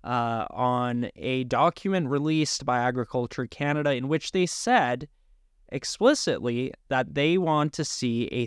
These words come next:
thirty percent reduction in fertilizer use, not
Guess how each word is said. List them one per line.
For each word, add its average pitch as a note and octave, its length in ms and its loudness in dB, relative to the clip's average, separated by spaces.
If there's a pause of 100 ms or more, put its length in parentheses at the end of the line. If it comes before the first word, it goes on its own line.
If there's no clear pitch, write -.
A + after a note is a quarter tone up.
(160)
thirty F3+ 300 2
percent E3 500 -2
reduction B2+ 920 2
in A#2+ 220 -2
fertilizer A2+ 840 0
use, B2+ 760 -2 (220)
not G3 320 4